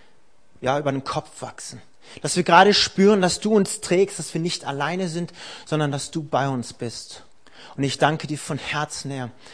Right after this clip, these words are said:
dass du uns Versprechen gegeben hast, wo wir wirklich festhalten können und sagen, "Gott, du hast mir versprochen." Und ich danke dir da einfach dafür, dass, dass du es einhalten wirst. Und ich danke dir dafür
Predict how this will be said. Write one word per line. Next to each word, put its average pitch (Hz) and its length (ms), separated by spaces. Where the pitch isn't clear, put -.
dass - 180
du 160 140
uns 165 180
Versprechen - 680
gegeben 147 520
hast, 123 520
wo 139 140
wir 151 100
wirklich 170 320
festhalten 180 760
können 139 360
und 135 120
sagen, 147 320
"Gott, 175 320
du 156 120
hast - 440
mir 139 100
versprochen." 127 760
Und 135 60
ich 123 120
danke 135 300
dir 131 120
da 123 100
einfach 127 320
dafür, 123 360
dass, - 300
dass - 220
du 139 140
es 131 120
einhalten 120 600
wirst. 120 180
Und 135 80
ich - 160
danke 143 340
dir 139 140
dafür 120 380